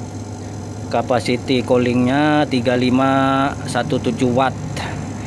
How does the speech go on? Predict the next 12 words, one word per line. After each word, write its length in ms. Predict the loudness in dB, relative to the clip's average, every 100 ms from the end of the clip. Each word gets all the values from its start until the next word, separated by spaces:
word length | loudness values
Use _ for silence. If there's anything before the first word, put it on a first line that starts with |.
| -8 -4
Input, 400 | 2 2 2 0 0 2
eh, 320 | 4 4 2 2
coolingnya 720 | 2 4 6 6 4 2 0
sepuluh 1120 | -4 -4 -6 -6 -10 -12 -6 0 4 6 8
sembilan 560 | 6 6 4 6 4 2
puluh 400 | 2 6 6 6 4 -4 -10 -10 -10 -8 -8 -8 -8 -8 -8 -8 -8 -4
garing 640 | 2 4 4 4 4 4 2
satu 240 | 0 2
satu 300 | 2 2 2
satu 400 | 2 2 2 2 2
kosong 480 | 2 4 4 4
watt. 220 | 4 2